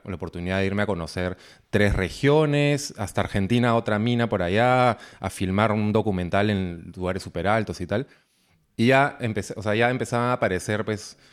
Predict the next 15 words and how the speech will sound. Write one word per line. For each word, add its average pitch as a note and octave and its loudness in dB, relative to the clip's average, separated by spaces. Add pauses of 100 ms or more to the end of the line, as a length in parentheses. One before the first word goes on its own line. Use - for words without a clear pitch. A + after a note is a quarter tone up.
(180)
mis, F2+ -8
mis F2+ -4
ganas A2+ 2
de, G#2+ -2
de F2+ -4
volver F2+ -2
a G#2+ -2
lo, G2+ -4
a E2 -10
lo E2 -8
mío, F#2 -4
¿no? A#2+ -10
Y F#2 -6
a E2+ -2
buscar G2 -4